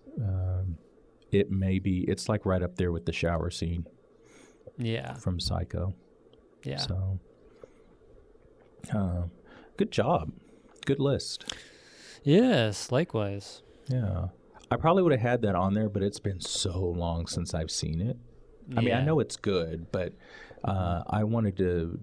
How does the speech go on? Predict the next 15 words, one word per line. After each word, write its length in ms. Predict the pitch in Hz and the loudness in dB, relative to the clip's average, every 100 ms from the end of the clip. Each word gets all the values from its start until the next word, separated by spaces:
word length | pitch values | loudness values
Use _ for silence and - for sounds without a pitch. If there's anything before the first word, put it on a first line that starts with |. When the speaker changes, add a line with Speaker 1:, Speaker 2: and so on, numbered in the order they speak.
| - - | -12 -2
Speaker 1:
do 160 | 95 | 0
things 400 | 95 90 90 87 | 0 -2 -2 -2
that, 340 | 90 85 80 - | -2 -2 -4 -4
um, 420 | 85 85 80 78 - - - - - - | -4 -2 -4 -6 -8 -20 -20 -20 -20 -6
still 320 | - - 90 | -2 0 0
stuck 360 | - 92 85 | 0 -2 -2
with 200 | 85 82 | -4 -4
me, 220 | 87 87 85 - - - | -2 -2 -2 -8 -14 -6
that 120 | 87 | -2
I 80 | 82 | -2
remembered 600 | 82 87 82 85 85 87 | 0 0 -2 -2 -2 -4
Speaker 2:
Yeah. 80 | - | -6
Speaker 1:
a 60 | |
little 160 | 87 85 | -4 -4
stronger, 500 | - 90 87 85 85 | -4 -2 -2 -2 -4